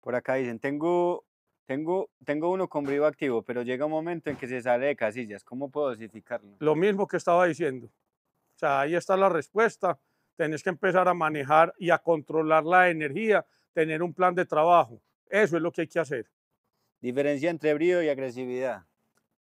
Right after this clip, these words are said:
Speaker 2: Es que la agresión no tiene nada que ver con el brío. Mire, mire qué tan bueno todo este tema, porque mire toda la cantidad de, de, de gente opinando de lo que cree que es una cosa y de lo que cree que es otra.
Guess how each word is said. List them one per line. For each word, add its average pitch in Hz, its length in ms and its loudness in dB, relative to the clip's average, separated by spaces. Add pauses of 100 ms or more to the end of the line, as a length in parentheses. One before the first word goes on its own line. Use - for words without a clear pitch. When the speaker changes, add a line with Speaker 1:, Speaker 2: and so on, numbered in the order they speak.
(180)
Speaker 2:
Es 170 160 -8
que 233 180 4
la 202 240 8
agresión 190 760 2
no 196 220 -2
tiene 214 300 0
nada 214 260 4
que 208 140 0
ver 202 180 4
con 196 180 -2
el 180 100 -4
brío. 185 200 0
Mire, 175 380 0
mire 220 200 4
qué 247 120 2
tan 254 180 4
bueno 240 260 0
todo 233 240 4
este 226 200 0
tema, 226 380 0 (320)
porque 190 260 0
mire 185 240 4
toda 233 240 6
la 220 120 4
cantidad 180 580 2
de, 214 280 4
de, 175 480 2 (540)
de 165 180 2
gente 190 400 2
opinando 190 840 2 (680)
de 170 180 0
lo 175 160 2
que 180 220 0
cree 226 380 8
que 208 180 4
es 185 80 2
una 240 240 0
cosa 233 500 4
y 180 100 -2
de 175 120 2
lo 175 120 0
que 175 160 -2
cree 196 240 0
que 233 120 0
es 220 80 2
otra. 170 380 2